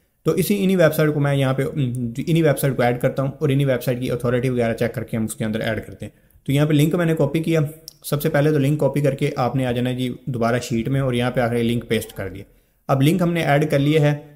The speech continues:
लिंक ऐड करने के बाद आपने दूसरा काम क्या करना है जी, आपने उसी वेबसाइट पे आ जाना है, Write for Us के पेज पे आ जाना है, जहाँ पे ये आपको अलाउ करती है कि आप जो है वो मतलब कॉन्टैक्ट कर सकते हैं जहाँ पे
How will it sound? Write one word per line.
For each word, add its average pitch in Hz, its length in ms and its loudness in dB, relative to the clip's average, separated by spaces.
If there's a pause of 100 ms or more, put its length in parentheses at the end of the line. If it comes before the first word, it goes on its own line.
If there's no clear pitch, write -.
(160)
लिंक 160 200 0
ऐड 156 280 0
करने 147 160 2
के 156 80 0
बाद 147 160 2
आपने 143 260 2
दूसरा 131 280 -2
काम 131 200 -2
क्या 135 120 -2
करना 127 240 -2
है 131 120 0
जी, 131 100 -2
आपने 127 200 0
उसी 139 140 0
वेबसाइट 123 360 0
पे 127 60 0
आ 117 60 0
जाना 127 220 0
है, 135 140 0 (380)
Write 135 320 2
for 143 240 2
Us 147 140 0
के - 120 -6
पेज 110 240 -2
पे 110 80 -2
आ 107 80 0
जाना 107 140 -4
है, 110 60 -4
जहाँ 127 200 0
पे 143 100 0
ये 139 140 2
आपको 127 300 0
अलाउ 131 280 2
करती 127 300 -2
है 123 80 -2
कि 120 180 -8
आप 117 260 -2
जो 117 80 -2
है 113 180 -2
वो 117 120 0 (320)
मतलब 113 380 -4
कॉन्टैक्ट 117 400 -2
कर 113 100 0
सकते - 320 -6
हैं 113 220 -4
जहाँ 110 260 -4
पे 107 120 -4